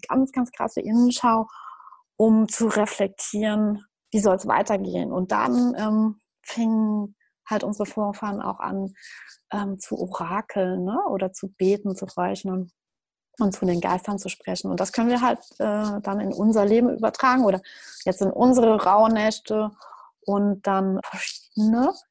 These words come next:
Rituale durchführen. Da gibt's aber auch kein, so muss das sein oder das Ritual ist gut, das Ritual ist schlecht, ihr müsst jetzt an dem Tag das machen, an dem Tag das machen.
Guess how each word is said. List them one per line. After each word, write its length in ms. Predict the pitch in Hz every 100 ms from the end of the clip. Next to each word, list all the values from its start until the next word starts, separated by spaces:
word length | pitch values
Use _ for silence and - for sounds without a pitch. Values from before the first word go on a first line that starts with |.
| _ -
Rituale 680 | 220 - - - 196 240 254
durchführen. 560 | 254 277 320 - 180
Da 80 | 180
gibt's 220 | 185 226
aber 240 | 233 214 196
auch 120 | 214
kein, 440 | - 202 202 202
so 180 | 196 220
muss 220 | 220 220
das 160 | 202 202
sein 320 | 196 196 196
oder 140 | 180 180
das 180 | - -
Ritual 340 | 190 202 170
ist 120 | 185
gut, 200 | - 196 180
das 160 | -
Ritual 300 | 185 185 170
ist 80 | 185
schlecht, 320 | 226 214 -
ihr 80 | 175
müsst 360 | 175 185 190 185
jetzt 140 | -
an 120 | 180
dem 180 | 180 180
Tag 160 | 175 -
das 160 | 208 -
machen, 220 | 208 180
an 80 | 170
dem 140 | 170
Tag 120 | 185 -
das 180 | 220 -
machen. 220 | 208